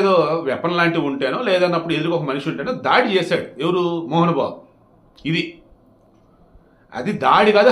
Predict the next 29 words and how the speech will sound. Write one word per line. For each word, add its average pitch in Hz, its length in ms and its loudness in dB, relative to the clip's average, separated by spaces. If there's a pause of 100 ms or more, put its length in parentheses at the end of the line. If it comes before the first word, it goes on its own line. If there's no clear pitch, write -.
హత్యాయత్నం. 214 680 2 (2000)
So 214 100 2 (240)
సెక్షన్ 196 340 -2
మార్చాలి 185 400 4
అని 151 140 -2
అన్నారు. - 200 -14 (320)
Finally 196 440 2
లీగల్ 190 260 2
ఒపీనియన్ 165 320 -2
తీసుకొని 185 300 -6 (440)
పోలీసులు 175 380 0
సెక్షన్ 160 280 -4
మార్చారు, 135 360 -2 (420)
హత్యాయత్నం 160 480 0
కింద 170 220 -4
కేసు 156 180 -2
నమోదు 127 300 -4
చేశారు. - 260 -20 (1800)
Already 214 580 2 (340)
మోహన్ 208 260 2
బాబు 202 180 4
ఇంకేం 180 300 -2
చేశాడో 185 260 0 (140)
తేడాగా 180 360 2
ఉందిరా 170 220 0
బాబు 170 120 0
అని - 160 -8
కోర్టుకు 180 240 -2
వెళ్ళాడు. 90 260 -8